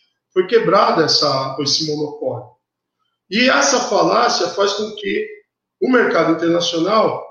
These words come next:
ele adquira o mercado interno brasileiro, é, sem nenhum esforço. Porque a competição, ela é saudável. Então, se alguém,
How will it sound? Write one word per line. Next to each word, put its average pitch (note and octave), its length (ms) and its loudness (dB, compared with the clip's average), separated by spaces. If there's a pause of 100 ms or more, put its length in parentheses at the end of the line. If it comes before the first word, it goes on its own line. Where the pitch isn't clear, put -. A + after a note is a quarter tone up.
(460)
ele A3+ 640 0 (200)
adquira A3 1200 -4 (320)
o G#3 100 -4
mercado A3+ 760 2
interno D#3 440 -2
brasileiro, F3 680 -2 (840)
é, A#3 200 0
sem C#4 680 -2
nenhum B3 340 2
esforço. A3+ 600 2 (480)
Porque B3 580 -2
a D4 100 -2
competição, A3+ 1000 0
ela G3+ 160 0
é - 20 -2
saudável. E3 720 2 (600)
Então, D4 140 -8
se D4 280 -2
alguém, B3 760 -2